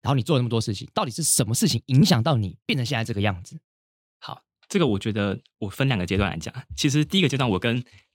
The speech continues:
Speaker 2: 我想大多数的听众，大多数的所谓我们的未成年的朋友来说，都是一样的，很简单嘛，就是平常过的这个考试、上学、吃饭，
Speaker 1: 没错。
Speaker 2: 非常重复单调的日子。
Speaker 1: 嗯。
Speaker 2: 只是我大概在我高一的时候，刚好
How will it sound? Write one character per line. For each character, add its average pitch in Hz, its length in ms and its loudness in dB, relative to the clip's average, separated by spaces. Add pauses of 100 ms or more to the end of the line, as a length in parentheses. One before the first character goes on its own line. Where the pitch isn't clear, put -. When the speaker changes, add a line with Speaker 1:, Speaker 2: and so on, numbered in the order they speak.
(140)
Speaker 2:
我 - 100 -6
想 104 180 -2
大 127 140 0
多 113 140 -2
数 117 80 0
的 107 80 0
听 107 120 -4
众， 104 140 -4
大 120 140 -4
多 113 100 0
数 117 160 -2
的 90 260 2 (540)
所 - 80 -10
谓 117 80 -4
我 107 60 0
们 92 120 0
的 87 220 -2
未 139 80 2
成 107 140 -4
年 90 80 -2
的 90 80 0
朋 92 100 -6
友 87 80 2
来 85 80 0
说， 92 120 -2
都 113 100 2
是 151 80 2
一 95 120 -2
样 110 160 -2
的， 90 160 -6 (120)
很 - 160 0
简 123 100 2
单 95 140 0
嘛， 85 220 0
就 120 100 -2
是 104 180 0 (240)
平 117 140 -2
常 107 160 -2
过 113 160 4
的 101 160 2
这 117 100 -2
个 104 60 0
考 98 240 -4
试、 135 180 0
上 117 140 -2
学、 95 160 -4
吃 107 180 -2
饭， 101 240 -2
Speaker 1:
没 113 80 -2
错。 123 240 0
Speaker 2:
非 151 80 -6
常 135 120 -2
重 120 260 0
复 147 140 0
单 139 160 0
调 135 200 2
的 143 60 2
日 113 100 4
子。 95 240 -6 (120)
Speaker 1:
嗯。 95 160 -8
Speaker 2:
只 151 80 -8
是 226 100 -2
我 127 140 0
大 - 240 -6
概 175 100 2
在 175 140 0
我 95 100 2
高 120 180 0
一 120 40 2
的 104 100 2
时 - 100 -4
候， 101 60 0
刚 117 140 -2
好 107 80 0